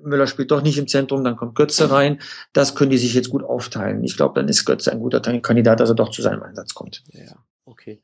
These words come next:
Speaker 2: Aber alles in allem ist es schon schade, dass Gomez nicht da vorne steht. Und wer hätte das gedacht am Anfang des Turniers, oder? Also das, äh, finde ich immer wieder bemerkenswert.
Speaker 1: Ich habe immer für, für ihn plädiert, du erinnerst dich.
Speaker 2: Ja, das stimmt, das stimmt. Geda-, aber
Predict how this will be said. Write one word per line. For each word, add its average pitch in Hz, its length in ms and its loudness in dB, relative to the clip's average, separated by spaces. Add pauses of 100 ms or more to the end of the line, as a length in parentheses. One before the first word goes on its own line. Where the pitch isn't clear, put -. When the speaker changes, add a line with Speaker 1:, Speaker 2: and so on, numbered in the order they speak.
(120)
Speaker 2:
Aber 143 280 4
alles 165 220 2
in 147 80 -4
allem 151 240 -2
ist 147 140 -8
es 139 80 -8
schon 147 240 -6
schade, 131 260 -2
dass 123 140 -8
Gomez 123 280 -8
nicht 104 160 -8
da 104 40 -8
vorne 104 280 -10
steht. - 220 -10
Und 113 140 -6
wer 117 80 4
hätte 131 180 4
das 120 160 2
gedacht 123 240 -2
am 95 100 -8
Anfang 104 280 -12
des 104 100 -16
Turniers, 107 380 -14
oder? 139 300 -12
Also 113 160 -4
das, - 160 -10
äh, 120 220 -12
finde 117 220 -6
ich 123 60 -12
immer 120 200 -8
wieder 110 140 -4
bemerkenswert. 104 300 -12
Speaker 1:
Ich - 100 2
habe 208 180 4
immer 226 220 4
für, 131 160 -10
für 139 120 0
ihn 127 140 -4
plädiert, 107 440 0
du - 80 -6
erinnerst - 320 0
dich. - 280 -10 (360)
Speaker 2:
Ja, 143 160 6
das 160 160 2
stimmt, - 440 -10
das 117 100 -14
stimmt. - 380 -20
Geda-, 143 280 2
aber 147 260 0